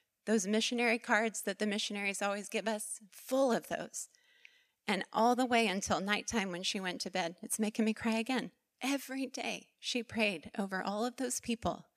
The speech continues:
I, I'm afraid we're in danger of losing that. That's such a great heritage that we have of prayer warriors.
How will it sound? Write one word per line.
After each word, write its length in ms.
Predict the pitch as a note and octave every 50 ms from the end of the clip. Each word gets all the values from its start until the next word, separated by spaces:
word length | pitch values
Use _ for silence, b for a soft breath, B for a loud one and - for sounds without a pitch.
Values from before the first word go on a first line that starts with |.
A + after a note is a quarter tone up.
| b b b b b b b b b b b b b b b b b b _ _ _ _ _ _ _ _ _ -
I, 140 | A#3+ A3+ -
I'm 180 | - A#3+ B3 B3
afraid 420 | A3 A#3 - - C4 C4+ C4+ G3+
we're 100 | G#3 A#3
in 160 | G#3 F#3+ G3+
danger 360 | F#3 B3+ B3 B3 B3 - G#3 F#3
of 120 | F3 D#3+
losing 480 | F#3+ G3+ A#3+ B3 A#3+ G3 G3 F3 D#3+ D#3
that. 200 | D#3+ D3+ - -
That's 240 | - G3+ G#3 G#3 -
such 240 | - - C4+ C4 -
a 80 | A#3+ -
great 360 | - - B3 G#3 C4 B3+ A#3
heritage 640 | G#3+ B3 C4 A#3+ A#3+ B3 - - A#3 E3+ - - -
that 140 | F3+ F3
we 100 | - A3+
have 340 | G3 G3 F3 D#3 E3+ D#3+ - - B B B B B B
of 320 | F#3+ F#3 F3 F3+ - -
prayer 560 | - - - B3 A#3+ A#3 A#3+ A#3+ A#3 A3 - -
warriors. 760 | F3+ F#3+ G3+ F3+ F3+ F#3 F#3 D#3+ - - - - - -